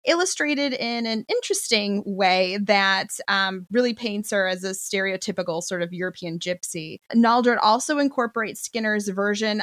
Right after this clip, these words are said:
of the Presqu'Isle, Presqu'Isle Mill fire story and talks about the twentieth century sightings.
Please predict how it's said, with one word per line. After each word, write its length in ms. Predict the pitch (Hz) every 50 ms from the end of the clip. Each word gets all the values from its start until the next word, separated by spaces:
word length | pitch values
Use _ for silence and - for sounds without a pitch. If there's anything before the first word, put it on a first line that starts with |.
| - -
of 400 | 190 190 196 196 190 190 185 175
the 480 | 196 196 190 190 190 190 185 185 - - -
Presqu'Isle, 840 | - 240 214 214 - - - 214 202 202 196 190 185 180 143 127 220 - _ _ _
Presqu'Isle 540 | - 240 220 220 - - 240 226 220 214 214
Mill 320 | 208 202 202 190 185 190
fire 480 | 196 - - 240 226 233 247 262 277 277
story 560 | - - 294 285 285 285 285 285 285 285 285 - - - - - - -
and 360 | 240 247 240 233 226 233 233
talks 320 | - - 240 247 247 -
about 200 | 226 233 220 196
the 80 | 208 214
twentieth 460 | - - - 240 240 247 247 247 247
century 480 | - - 214 208 208 - 208 196 196 208
sightings. 760 | 208 - - 247 254 269 254 190 170 147 - - - -